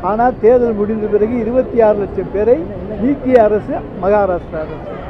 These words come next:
ஒன்றிய அரசு தந்த நிதி நெருக்கடியிலும் திட்டத்தை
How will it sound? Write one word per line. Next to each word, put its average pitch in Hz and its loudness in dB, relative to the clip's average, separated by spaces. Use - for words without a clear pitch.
ஒன்றிய 269 2
அரசு 233 0
தந்த 226 -2
நிதி 240 -4
நெருக்கடியிலும் 233 -2
திட்டத்தை 277 4